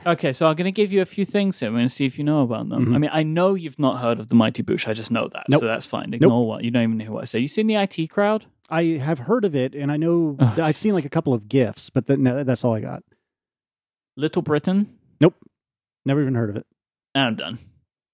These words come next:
Speaker 1: I'm done with you.
Speaker 2: Hey, I'm sorry. It's not my fault you live on a tiny island nation that doesn't export that much.
Speaker 1: You are literally watching a British television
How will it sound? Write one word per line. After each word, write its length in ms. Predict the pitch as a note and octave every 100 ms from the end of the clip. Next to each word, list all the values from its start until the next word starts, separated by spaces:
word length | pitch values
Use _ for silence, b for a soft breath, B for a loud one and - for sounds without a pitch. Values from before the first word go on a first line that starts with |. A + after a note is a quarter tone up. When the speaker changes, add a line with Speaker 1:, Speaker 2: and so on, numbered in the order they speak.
| _ _ -
Speaker 1:
I'm 140 | -
done 300 | - - -
with 80 | -
you. 100 | - _ _ _ _ _ _ _ _ _ _ _ _
Speaker 2:
Hey, 200 | G#3 A#3+ -
I'm 120 | G#3
sorry. 520 | - B3 C#4 A2+ B2+ _ _ _ -
It's 160 | G3 B3
not 140 | D4+
my 160 | F4 F4
fault 240 | C#4+ C#4
you 100 | A3+
live 140 | A#3+
on 80 | A#3
a 40 | A3
tiny 300 | G#3 A#3+ A#3+
island 280 | G#3 A3+
nation 320 | E3+ C3 - A#3+
that 80 |
doesn't 220 | A#3+ B3 C#4+
export 340 | - - F#3
that 140 | A#2+ B2
much. 360 | A2+ - - _ _ _ _ _ -
Speaker 1:
You 200 | F3 C#4
are 60 | C4+
literally 500 | C#4 E4 E4 D#4 D4+
watching 360 | C#4+ D4 C#4
a 40 | C#4
British 240 | C4+ C4
television 440 | - C#4 B3 F3+